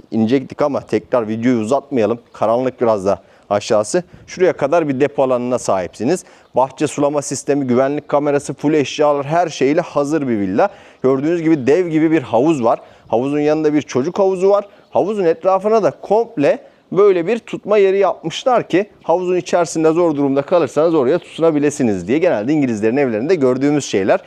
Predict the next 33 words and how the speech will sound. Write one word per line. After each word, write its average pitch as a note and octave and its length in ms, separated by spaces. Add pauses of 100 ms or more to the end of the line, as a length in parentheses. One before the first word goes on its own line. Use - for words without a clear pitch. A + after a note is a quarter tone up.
(260)
Çok F#3+ 220
geniş G3 240
bir F3 180
bahçe D#3+ 300
payına E3+ 340
sahipsiniz. C#3+ 600
Birazdan C#3 360 (240)
şöyle A2 200
bahçeyi B2+ 440
de B2+ 120
bir G#2+ 60
gezeceğiz. A2+ 400
Sonrasında B2 460
evin B2 160
içerisine C3 440
gireceğiz. C3 400 (240)
Şurada C3+ 260
hemen C#3+ 240
bir A2+ 140
barbekü A#2 400
var. G2+ 80
Onu A2 160
bir G#2+ 60
gösterelim D3+ 440
mi? A#2 100 (800)
Bak G#2 280
burada D3 380 (460)
çok G3 280
güzel D3 280
bir F3 80
oturma D#3 500
alanı D3+ 240
yapılmış. B2 580